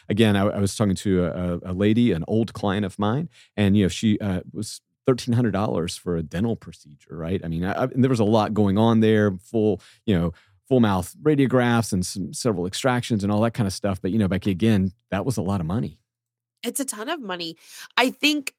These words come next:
Speaker 2: I really hope that, you know, we're able to, it's, it was interesting 'cause I had surgery not too long ago. And of course,
Speaker 1: Right.
Speaker 2: um,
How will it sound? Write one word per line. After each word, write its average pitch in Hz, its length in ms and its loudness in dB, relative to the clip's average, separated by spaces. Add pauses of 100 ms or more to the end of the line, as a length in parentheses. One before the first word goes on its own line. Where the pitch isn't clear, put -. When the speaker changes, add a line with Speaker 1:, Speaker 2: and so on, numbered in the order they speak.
Speaker 2:
I 226 120 4
really 247 420 -2
hope 226 320 0
that, 196 340 4
you 202 140 -6
know, 185 440 -2
we're 190 300 0
able 208 220 0
to, 196 100 -4
it's, 185 180 -4
it 208 140 0
was 208 140 0
interesting 208 360 -4
'cause 202 120 -8
I 196 320 0
had 190 280 -4
surgery 349 380 -2
not 185 180 -2
too 196 160 -8
long 185 200 -4
ago. 180 300 -4
And 175 100 -6
of 165 100 -14
course, 170 320 -4
Speaker 1:
Right. - 200 -6
Speaker 2:
um, - 440 -4